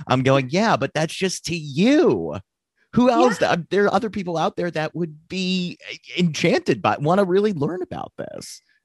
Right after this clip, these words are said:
Speaker 2: Exactly, exactly. And I think it's like, you know, you just be you. I think it, it's so simple as that. I think we've, we've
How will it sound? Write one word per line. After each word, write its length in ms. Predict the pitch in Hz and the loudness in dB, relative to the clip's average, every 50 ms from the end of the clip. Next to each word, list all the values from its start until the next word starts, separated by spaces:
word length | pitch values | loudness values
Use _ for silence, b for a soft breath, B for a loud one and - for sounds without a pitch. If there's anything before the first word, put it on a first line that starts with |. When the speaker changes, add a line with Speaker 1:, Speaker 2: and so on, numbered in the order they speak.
| _ - - | _ -8 -6
Speaker 2:
Exactly, 1040 | 320 277 254 - - - 285 311 330 320 311 - - - 277 240 208 190 180 170 | -4 -4 -6 -8 -8 -8 -6 -6 -6 -8 -10 -10 -6 -4 -4 -4 -4 -6 -8 -10
exactly. 640 | 160 - 202 - - 240 254 240 240 - - 180 160 | -10 -12 -12 -6 -4 -4 -4 -4 -8 -10 -10 -10 -8
And 80 | 156 185 | -8 -8
I 60 | 202 | -8
think 320 | 202 - 262 269 262 - | -4 0 2 2 2 0
it's 180 | 196 - - - | -2 -8 -6 -4
like, 300 | 202 185 175 143 175 - | -4 -4 -4 -4 -6 -6
you 60 | 254 | -6
know, 60 | 226 | -4
you 100 | 175 156 | -4 -6
just 260 | - 208 202 - - - b b b b b b b b _ _ 226 _ | -6 -6 -8 -8 -12 -18 b b b b b b b b _ _ -16 _
be 80 | - 262 | -2 0
you. 580 | 254 247 233 247 269 294 269 190 160 175 175 - - - | 0 2 2 2 2 2 2 2 0 -2 -8 -16 -8 -6
I 80 | - 214 | -6 -4
think 240 | 214 247 233 233 220 | -2 -2 0 0 0
it, 120 | 208 127 107 | 0 -2 0
it's 240 | - 208 - - | -2 -2 -2 -4
so 340 | - - - 277 269 269 254 | -6 -8 -6 -4 -4 -2 -4
simple 540 | 233 226 - - 269 254 233 220 220 208 208 | -4 -6 -8 -8 -6 -4 -4 -4 -4 -4 -4
as 160 | 185 185 - | -4 -6 -4
that. 260 | - 240 233 185 - | -2 0 0 0 -2
I 60 | - 202 | -4 -6
think 240 | - 226 208 196 | -6 -8 -8 -6
we've, 200 | - 202 202 - | -6 -8 -8 -8
we've 200 | - 214 208 - | -12 -12 -12 -12